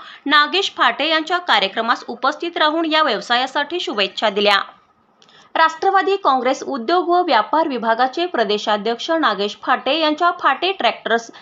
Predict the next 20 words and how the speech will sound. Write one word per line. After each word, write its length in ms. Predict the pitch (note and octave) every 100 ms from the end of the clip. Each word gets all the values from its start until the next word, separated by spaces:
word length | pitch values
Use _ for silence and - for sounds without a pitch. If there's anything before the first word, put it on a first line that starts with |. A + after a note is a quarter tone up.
| -
या 160 | C#4 D4
न्यू 200 | C#4+ C#4+
हॉलंड 320 | D#4 E4 F4+
ट्रॅक्टर 340 | F4 A#3+ - A#3+
शोरूमचा 520 | - G#3+ G#3 G#3+ A#3+ -
उद्घाटन 500 | G#3 G3+ C#4+ C4+ D#4 E4+
शुभारंभ 480 | C4 A3+ G#3 G#3+ B3 A#3+
देशाचे 500 | A#3 A#3+ D#4+ F4+ F#4+
माजी 420 | C#4+ G#3 - B3
कृषी 320 | - G#3 A3+
मंत्री 360 | G#3+ G#3+ A#3+ C#4+
खासदार 380 | - A#3 B3 B3+ D4+
शरदचंद्र 600 | B3+ A#3 A#3 D4 D#4+ E4+
पवार 360 | C4 G#3 G3+ - - -
यांच्या 340 | A3+ G#3+ C4
हस्ते 260 | C#4+ - E4+
शुक्रवारी 520 | F4 - D#4 E4+ F4+
सायंकाळी 540 | F4+ A3 G3+ G#3 G#3+ C#4+
संपन्न 460 | C#4 G#3+ G#3+ G3+
झाला. 300 | G#3 A3 G#3+